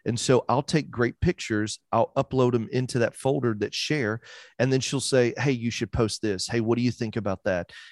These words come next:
Here's a great engaging question." And so I think you should do it on your own. But I also think if you can have people in and around, if you're married and your wife has a great eye for social,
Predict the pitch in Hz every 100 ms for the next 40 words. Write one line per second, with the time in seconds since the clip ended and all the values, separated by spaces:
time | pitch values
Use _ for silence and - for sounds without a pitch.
0 | _ 147 120 113 123 120 113 104 110 110
1 | 107 - 107 - 101 90 - - - _
2 | 131 120 - 143 127 - 123 156 196 185
3 | 160 135 117 127 127 120 113 95 101 123
4 | 208 - - _ _ 127 139 175 185 -
5 | 175 160 139 151 - 123 98 127 131 -
6 | 147 127 - 131 131 120 131 123 104 110
7 | 104 104 131 127 113 104 104 98 120 -
8 | 127 110 101 113 117 107 110 - 110 -
9 | 117 123 - 87